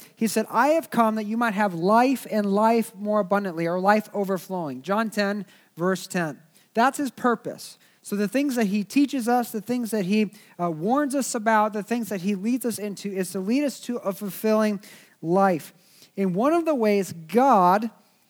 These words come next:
has designed in, in his creation to lead us into a blessed life, that there's a mechanism that he's designed that we could have a rich and fulfilled life, and that is through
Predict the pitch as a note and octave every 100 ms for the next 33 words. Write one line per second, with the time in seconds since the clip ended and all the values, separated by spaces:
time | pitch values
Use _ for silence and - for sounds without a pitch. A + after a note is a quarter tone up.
0 | _ - A3+ F#3 A3 A3 E3+ G#3+ C4+ A#3
1 | F3+ F#3 G#3+ G#3 A3+ A3 F#3 A3 F#3 A3+
2 | G#3+ - - _ _ _ - A#3 A3+ G#3
3 | B3 D4 - F#3 F3 F#3 F3 G3+ G3+ C4+
4 | D#4+ C#4 - - A3+ - A3 G#3 G3 F#3+
5 | A3+ B3+ - - D#3 A#3 B3 F#3 G3 -
6 | - - - F#3+ A3+ G#3+ G#3 G#3 C#4+ D#4
7 | B3+ G3+ F#3 F3 F#3+ G3 G3 G#3+ C#4+ A#3+
8 | A3+ G3 G#3 A3 G3 G3 - - - A3
9 | G#3+ B3 A#3 G3+ A#3 G#3 F3+ A#3+ D4 -
10 | G#3+ G#3 A3 F#3 A3 G#3 F3+ A#3+ G#3+ F#3+
11 | - - - F#3+ G3+ B3+ C4 A#3 G#3 -
12 | - C4+ B3 G3 F#3